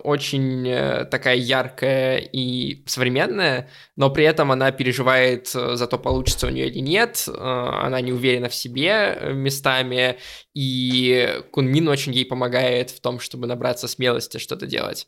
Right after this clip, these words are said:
Потом там есть рэпер Кабе, который, э, в какой-то момент, э, пережил травму, и из-за этого ему было сложно, э, исполнять свой рэп,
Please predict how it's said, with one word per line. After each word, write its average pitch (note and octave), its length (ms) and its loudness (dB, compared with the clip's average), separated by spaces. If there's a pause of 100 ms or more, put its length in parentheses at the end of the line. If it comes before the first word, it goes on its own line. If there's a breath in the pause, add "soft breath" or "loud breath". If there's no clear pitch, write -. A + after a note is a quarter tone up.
Потом D3 320 2
там D#3+ 160 0
есть C#3+ 640 0
рэпер D#3 540 2
Кабе, F3+ 640 2 (260 loud breath)
который, C3+ 880 4
э, A#2+ 360 0
в - 240 -20
какой-то C#3+ 420 0
момент, C3 480 0 (140)
э, B2+ 840 2 (400)
пережил B2+ 420 2
травму, C3 580 2
и C3+ 160 -2 (100)
из-за B2+ 120 0
этого B2+ 300 0
ему B2 160 -2
было B2 120 -4
сложно, B2+ 800 0 (300 loud breath)
э, C3 360 -4
исполнять B2+ 460 0
свой B2+ 220 -2
рэп, B2 380 2